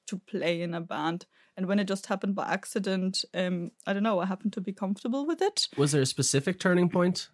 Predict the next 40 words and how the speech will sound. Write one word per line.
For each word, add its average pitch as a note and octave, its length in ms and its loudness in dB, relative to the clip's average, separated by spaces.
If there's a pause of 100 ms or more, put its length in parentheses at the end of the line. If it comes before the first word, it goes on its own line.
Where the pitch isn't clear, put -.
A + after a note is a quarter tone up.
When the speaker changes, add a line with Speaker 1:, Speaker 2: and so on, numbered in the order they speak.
Speaker 1:
Mm. B3 80 6
Speaker 2:
like, G#2+ 160 6
where G#2+ 100 6
you G#2 60 4
just, G#2 220 -2
or A2 120 2
were G#2 60 4
you G#2 60 4
just G2 160 0
randomly G#2 340 4
on F#2+ 120 2
stage G#2+ 320 2
going, A#2+ 140 -2
"How D3 120 4
the C3 80 6
hell B2 140 8
did A2+ 100 4
I A2+ 60 4
get A2 200 4
here?" A2+ 180 4 (320)
<laughs> - 140 -4
Speaker 1:
Well, B3+ 200 6
with C4+ 140 2
the B3 80 4
band B3 360 6
for A#3+ 140 4
sure, B3+ 480 2 (120)
but, A#3 240 2
um, G#3+ 460 2
with A#3 140 2
the G#3 100 0
poetry, A3+ 640 0
I G#3 80 -2
think A3 200 0
there G#3+ 100 2 (120)
was G3 220 -2
one G3+ 320 2
gig G3+ 300 -2
I G3 140 0
played, G3 560 -2